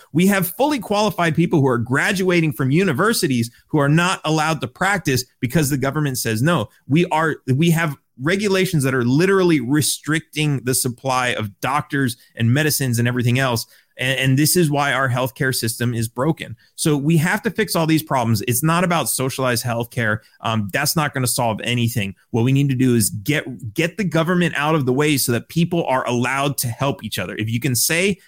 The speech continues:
healthcare is a human right, then you have a right to go to any person who you trust for medical information or medical help or medical guidance or surgery or anything else,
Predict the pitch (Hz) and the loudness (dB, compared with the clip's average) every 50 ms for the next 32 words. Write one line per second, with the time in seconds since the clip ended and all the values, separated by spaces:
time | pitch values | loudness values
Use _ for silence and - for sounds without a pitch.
0 | _ _ _ - 143 165 185 185 - - 190 202 202 170 143 151 143 131 117 - | _ _ _ -2 0 0 0 -2 -2 -2 0 0 2 2 2 0 0 -2 -2 0
1 | 156 165 165 156 135 117 110 123 151 202 226 - - _ _ _ _ - 127 123 | 2 2 4 2 2 0 0 0 0 0 0 -2 -4 _ _ _ _ -8 -4 -2
2 | 147 139 135 120 110 123 180 233 254 208 208 202 214 214 190 175 175 185 185 185 | 0 2 2 2 4 4 4 4 4 2 2 2 2 2 2 2 2 0 0 -2
3 | - - 151 117 147 156 165 165 165 - 123 117 - - 151 185 226 254 277 226 | -2 -4 -2 0 2 2 2 2 2 0 -2 -2 -2 -4 -2 0 0 0 0 -2
4 | - - 233 226 226 - - 151 135 120 117 135 127 117 113 123 175 240 277 285 | -2 -2 -2 -2 0 0 -2 -2 -2 0 2 2 2 2 2 2 4 4 4 2
5 | 285 - - - - 233 247 180 117 113 - - - - - _ _ _ _ - | 0 -4 -12 -8 -4 -2 -2 0 0 0 -2 -4 -4 -6 -16 _ _ _ _ -4
6 | 127 123 143 180 202 208 - - 156 143 135 131 117 131 120 120 120 120 117 117 | 0 2 2 2 2 0 0 0 0 0 0 0 0 0 0 0 0 0 0 0
7 | 131 120 120 117 - _ _ - 117 110 117 143 170 196 - 202 175 135 120 139 | 0 -2 -2 -4 -6 _ _ -2 2 2 4 4 4 2 2 0 0 0 2 0
8 | 143 135 - - 104 107 127 170 202 175 190 151 120 127 131 131 135 135 131 127 | 0 0 -2 -2 -2 0 0 0 2 0 0 0 0 -2 -2 -2 -2 0 0 -2
9 | 117 110 107 - - - 175 185 175 151 165 170 123 139 156 175 160 165 160 147 | -2 -4 -4 -4 -2 0 0 2 2 2 2 2 2 2 2 2 2 4 2 2
10 | 127 117 113 117 | 2 2 0 -2